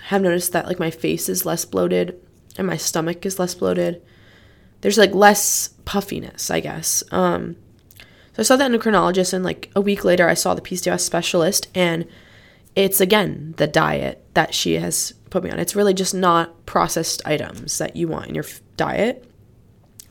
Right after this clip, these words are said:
But this time around, since I've come so far with my eating disorder and how recovery is great, and I feel like I'm coming out of recovery right now, um,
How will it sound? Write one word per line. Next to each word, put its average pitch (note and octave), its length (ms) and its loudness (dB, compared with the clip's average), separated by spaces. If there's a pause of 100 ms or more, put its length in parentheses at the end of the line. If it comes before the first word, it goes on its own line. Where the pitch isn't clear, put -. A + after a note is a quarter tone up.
(880)
But A3 100 4
this C4 180 10
time C4+ 220 2
around, A3+ 720 4
since G#3+ 220 -4
I've F#3+ 140 2
come F#3+ 160 -2
so G3 120 -6
far F3+ 160 0
with F3+ 100 -2
my F3+ 100 -8
eating E3+ 200 -4
disorder E3+ 360 -4
and E3 100 -4
how D#3+ 280 -4 (160)
recovery E3+ 540 0
is D#3+ 140 -4
great, C#3+ 420 -2
and D3+ 260 -8 (760)
I - 40 -8
feel F#3 160 2
like F#3 80 4
I'm E3 140 -2
coming F3 240 -2
out D3+ 120 0
of E3 80 -4
recovery F3 520 0
right F3+ 200 0
now, F#3+ 400 -2 (100)
um, D#3+ 500 -4